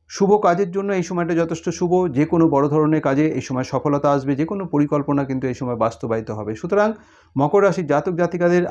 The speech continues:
আগামী জুলাই মাস ভাগ্য বিশেষ সহায় হওয়ার ফলে যে কোনো কাজের ক্ষেত্রেই কিন্তু এই সময় সফলতা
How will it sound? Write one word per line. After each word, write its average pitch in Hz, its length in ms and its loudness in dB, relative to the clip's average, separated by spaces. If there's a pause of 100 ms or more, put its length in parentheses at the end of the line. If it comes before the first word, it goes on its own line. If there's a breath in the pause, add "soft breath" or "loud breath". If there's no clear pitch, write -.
আগামী 147 260 4
জুলাই 165 320 4
মাস 170 220 4 (440)
ভাগ্য 135 240 -4 (160)
বিশেষ 135 220 0 (100)
সহায় 160 380 2 (680)
হওয়ার 135 260 2
ফলে 123 240 0 (560)
যে 120 280 0
কোনো 180 220 -2 (400)
কাজের 156 280 2 (640)
ক্ষেত্রেই 151 380 0
কিন্তু 135 200 -2
এই 127 160 -2
সময় 151 180 -2
সফলতা 131 480 -2